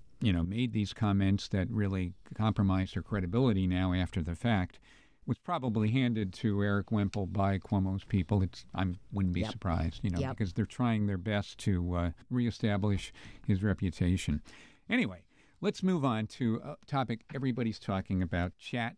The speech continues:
Speaker 1: G P T. Different news organizations are experimenting with it. Uh, the Associated Press is m-, embracing it in many ways.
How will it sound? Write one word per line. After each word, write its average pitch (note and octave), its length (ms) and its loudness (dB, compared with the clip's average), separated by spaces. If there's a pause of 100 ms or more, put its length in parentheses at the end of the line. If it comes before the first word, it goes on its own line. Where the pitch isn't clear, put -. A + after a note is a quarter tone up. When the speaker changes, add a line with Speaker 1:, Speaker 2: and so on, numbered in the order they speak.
Speaker 1:
G A2+ 160 0
P G#2 160 0
T. G2+ 400 -2 (320)
Different D#3 420 -2
news C3+ 260 0
organizations B2 800 0
are A2 140 -2
experimenting A#2+ 840 0
with A#2 160 2
it. C#3 240 -2
Uh, A2 260 0
the G#2 120 -2
Associated B2 580 -2
Press - 520 -6 (380)
is A#2 300 -2
m-, A#2+ 60 2
embracing B2 760 0
it - 80 -2
in A2+ 200 0
many A2 240 2
ways. A2 500 -2